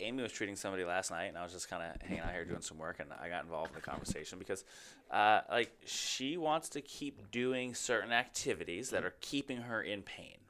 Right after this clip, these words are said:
Speaker 1: right? So at that
Speaker 2: Oh, yeah.
Speaker 1: point, like, we're very honest. Like, "Hey, listen, I know that I'm giving you perfect world advice. We don't
Speaker 2: Mm-hmm.
Speaker 1: live in a perfect world. It's up to you to take this
Speaker 2: Yeah.
Speaker 1: advice and apply it to your life as best as you possibly can." And yeah,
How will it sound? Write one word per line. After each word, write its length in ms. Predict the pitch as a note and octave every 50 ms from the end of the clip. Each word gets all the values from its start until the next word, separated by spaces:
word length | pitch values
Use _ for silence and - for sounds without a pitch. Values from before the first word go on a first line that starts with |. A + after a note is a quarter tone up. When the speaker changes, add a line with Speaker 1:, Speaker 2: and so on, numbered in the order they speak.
| - -
Speaker 1:
right? 140 | F#2 A#2
So 80 | A#2 B2
at 120 | G2+ G2+
that 140 | - C#3 C#3
Speaker 2:
Oh, 20 | -
yeah. 60 | -
Speaker 1:
point, 220 | B2 G#2 F#2+ - - - - - - -
like, 80 | - A2 G2+ -
we're 260 | - A#2 A#2+ D3+ G3
very 320 | F3 A#2+ A#2+ A#2+ D3+ C#3
honest. 240 | G2 D#2 C#2 - -
Like, 120 | F#2+ G2 -
"Hey, 100 | C#3+ B2
listen, 300 | G#2 A2+ A2+ - D#2 - - -
I 100 | - C#3+
know 120 | G3+ G#3 G#3+
that 140 | A2+ A2 F#2
I'm 120 | A2+ D3
giving 300 | C#3 - A#2 A#2+ B2+ A#2+ B2
you 180 | B2+ C3 A#2+ - - - - - - -
perfect 240 | - A#2 - B2+ A#2+
world 160 | C3+ C3 B2 B2+
advice. 460 | G2+ E2 F2 E2 D2 D2+ - - -
We 100 | F2+ G#2
don't 120 | A#2+ G#2 G2
Speaker 2:
Mm-hmm. 80 | G2+
Speaker 1:
live 180 | G#2 G#2+ A2+ G#2
in 60 | A#2
a 60 | A#2 A#2
perfect 400 | - - A#2+ - C3+ - - -
world. 280 | - G#2+ - - - _ - - - -
It's 140 | - -
up 100 | D#3 D3 -
to 60 | D3
you 580 | A#2 G2 A2 C3+ D3 A#2 F#2 D#2+ D#2 F#2 A#2+ - - - - -
to 100 | - A2
take 340 | - - - C#3+ D3 C#3+ -
this 200 | D3 D3 - -
Speaker 2:
Yeah. 60 | C3+
Speaker 1:
advice 320 | - - G2 F2 F2 - -
and 80 | F#2+
apply 360 | E2 - - - - A2+ B2+ C3+
it 120 | A#2 - -
to 80 | -
your 260 | F#2+ F2 F#2 G#2 C3 C3
life 280 | G2+ E2+ D#2 - -
as 140 | F2+ E2+ -
best 340 | - - F#2+ G2+ - - -
as 140 | G2 F2 F#2
you 60 | E2+
possibly 480 | - - F2+ F2 F2 - F2 D#2 D#2+
can." 320 | D#2 - - F#2 D#2+ D#2 - - - - - - - -
And 80 | B2 C#3
yeah, 140 | D#3+ E3